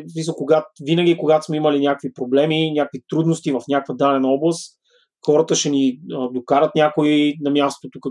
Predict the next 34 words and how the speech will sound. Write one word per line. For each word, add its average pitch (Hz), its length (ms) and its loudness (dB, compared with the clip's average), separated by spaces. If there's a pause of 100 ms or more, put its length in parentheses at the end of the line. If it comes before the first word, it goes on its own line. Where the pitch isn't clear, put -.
(160)
като 127 140 -4
нямаш 135 260 -2
още 127 240 -8
коронавирус. 135 680 0 (680)
Нали, 135 560 0
а, 135 300 2
много 139 500 0
сериозно, 147 460 2 (360)
а, 139 320 4
много 139 240 -2
сериозни 143 460 0
тренинги 151 420 0
направихме, 147 500 0
за 139 100 -4
да 139 60 -2
мога 143 240 2
да 135 40 2
се, 139 460 2 (680)
а, 139 440 0 (720)
да 262 60 0
се 254 120 -2
ориентираме 247 540 4
в 180 180 0
новите 160 380 -2
тулове 156 340 0
и 135 80 -4
така 151 240 -4
нататък. 151 580 -2 (360)
И 175 60 -2
винаги 226 240 0
са 233 140 -4
ни 226 120 -4
помагали. 226 500 2
М, 151 380 -6